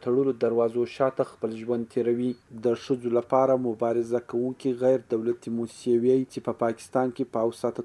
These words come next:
توګه باندې هر کال پنځه زره ښځې وژل کېږي. د دې په پرتله باندې دوی د نرانو شمیره و څوارلس نیم سوه ته نږدې ښایي. په پاکستان کې زیاتره ښځې د ننګ و ناموس، د کورني تاوتریخوالي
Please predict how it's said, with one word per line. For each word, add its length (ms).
توګه 220
باندې 320
هر 140
کال 300
پنځه 420
زره 300
ښځې 340
وژل 420
کېږي. 300
د 20
دې 120
په 140
پرتله 460
باندې 380
دوی 140
د 100
نرانو 440
شمیره 540
و 80
څوارلس 540
نیم 120
سوه 300
ته 140
نږدې 420
ښایي. 360
په 80
پاکستان 580
کې 160
زیاتره 540
ښځې 380
د 40
ننګ 380
و 60
ناموس، 400
د 100
کورني 480
تاوتریخوالي 960